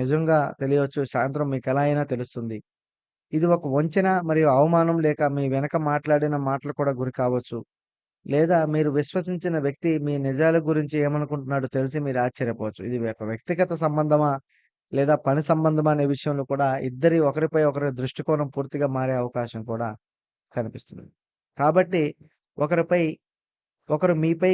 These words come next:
గోప్యంగా వేసుకున్నటువంటి అభిప్రాయం లేదా నిజ స్వభావం బయటపడే అవకాశం కూడా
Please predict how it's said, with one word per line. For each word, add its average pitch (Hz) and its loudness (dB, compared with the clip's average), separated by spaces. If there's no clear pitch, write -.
గోప్యంగా 180 4
వేసుకున్నటువంటి 151 0
అభిప్రాయం 147 0
లేదా 127 2
నిజ 143 0
స్వభావం 160 4
బయటపడే 147 2
అవకాశం 139 -2
కూడా 135 -2